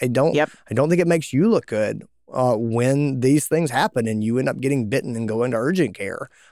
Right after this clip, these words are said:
Speaker 1: Like, that's, that's not, it's not good for you. And we lose a great technician off the floor,
Speaker 2: Mm-hmm.
Speaker 1: right?" Um, I'm gonna talk about their longevity in their profession. I'm gonna talk about the example that they set for others and others look up to them. I'm gonna talk about the impact on patient care.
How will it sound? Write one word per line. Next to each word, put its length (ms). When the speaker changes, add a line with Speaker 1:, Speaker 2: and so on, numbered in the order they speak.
Speaker 1:
Like, 160
that's, 340
that's 220
not, 160
it's 120
not 140
good 160
for 120
you. 180
And 120
we 140
lose 220
a 60
great 380
technician 460
off 200
the 80
floor, 480
Speaker 2:
Mm-hmm. 400
Speaker 1:
right?" 220
Um, 300
I'm 100
gonna 140
talk 240
about 280
their 140
longevity 580
in 60
their 80
profession. 640
I'm 120
gonna 140
talk 200
about 160
the 100
example 640
that 80
they 140
set 200
for 200
others 420
and 80
others 400
look 180
up 140
to 120
them. 280
I'm 80
gonna 100
talk 160
about 140
the 100
impact 380
on 120
patient 420
care. 260